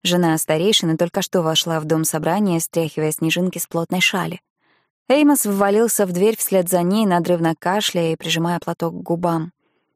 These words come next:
Его смуглая кожа приобрела непривычно пепельный оттенок, а белёсые глаза слезились.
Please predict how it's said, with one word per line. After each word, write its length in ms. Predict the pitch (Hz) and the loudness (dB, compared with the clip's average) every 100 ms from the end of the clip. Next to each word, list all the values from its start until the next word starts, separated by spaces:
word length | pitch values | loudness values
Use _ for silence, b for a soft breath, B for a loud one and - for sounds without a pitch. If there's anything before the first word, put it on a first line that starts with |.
| _ _ - | _ _ -6
Его 340 | 180 170 165 160 | -4 -2 -2 -2
смуглая 540 | - 185 170 160 160 | 0 0 0 0 -2
кожа 320 | - 185 180 | 0 0 0
приобрела 520 | - 160 156 160 160 | 0 -2 0 0 0
непривычно 600 | 165 160 170 165 170 165 160 | -2 -2 -2 -2 -2 -4 -2
пепельный 480 | 175 - 170 170 | -4 -2 -2 0
оттенок, 540 | 165 - 196 175 156 _ _ _ _ _ _ _ | 0 -2 -2 -2 -4 _ _ _ _ _ _ _
а 140 | - 160 | -4 0
белёсые 540 | 160 160 156 - 156 | 2 2 0 -2 -2
глаза 440 | 151 156 147 160 170 | -2 -2 -2 -4 -4
слезились. 720 | - 156 156 185 160 - | -2 -2 -2 -4 -4 -8